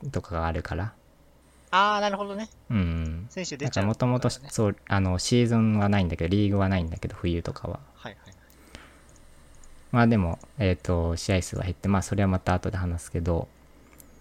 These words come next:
Speaker 1: こう、次出る大会は来年なのね。だからもう、
Speaker 2: う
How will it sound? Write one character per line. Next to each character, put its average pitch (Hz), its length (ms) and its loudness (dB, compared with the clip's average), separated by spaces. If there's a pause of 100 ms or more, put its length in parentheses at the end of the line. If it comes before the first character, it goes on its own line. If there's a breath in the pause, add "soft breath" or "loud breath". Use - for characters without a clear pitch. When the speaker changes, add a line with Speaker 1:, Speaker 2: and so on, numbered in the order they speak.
(640 loud breath)
Speaker 1:
こ 104 80 2
う、 98 80 2
次 143 460 4 (200)
出 110 160 4
る 95 100 0
大 92 280 0
会 92 240 0
は 95 120 4
来 95 220 6
年 95 200 4
な 92 100 2
の 90 80 -4
ね。 110 220 -4 (840)
だ 127 100 0
か 113 100 2
ら 101 80 6
も 101 120 6
う、 92 40 4
Speaker 2:
う - 20 2